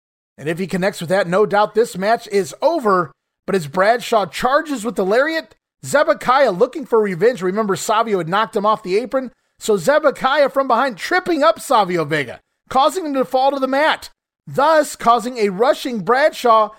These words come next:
to not only miss the lariat, but he stumbles from the momentum and clotheslines himself across the top rope, turning around into Savio's spinning heel kick finisher, and Vega gonna get the one, two, and three. Thirteen minutes shown in this matchup. Vega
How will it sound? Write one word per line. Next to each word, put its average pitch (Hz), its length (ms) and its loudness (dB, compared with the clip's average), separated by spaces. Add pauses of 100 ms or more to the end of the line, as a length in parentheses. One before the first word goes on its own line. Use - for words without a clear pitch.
(140)
to 220 80 -4
not 262 200 2
only 277 200 0
miss 240 340 0
the 240 120 2
lariat, 240 640 -2 (300)
but 247 100 0
he 262 80 -2
stumbles 330 560 0
from 226 200 -2
the 202 60 0
momentum 226 460 0
and 240 160 -4
clotheslines 262 560 0
himself 220 600 -2 (300)
across 226 440 0
the 196 100 -4
top 220 340 -2
rope, 262 240 2 (320)
turning 349 300 -2
around 311 540 2
into 240 160 0
Savio's 254 680 0 (180)
spinning 370 500 -2
heel 320 300 2
kick 311 280 -8
finisher, 233 600 -2 (220)
and 226 100 -2
Vega 277 380 4
gonna 233 180 0
get 269 140 -2
the 247 100 2
one, 311 500 2 (440)
two, 254 640 0
and 277 220 -2
three. 330 600 -4 (340)
Thirteen 220 440 -4
minutes 214 260 -2
shown 233 240 -2
in 214 60 -2
this 175 160 -6
matchup. 202 400 -2
Vega 254 480 -2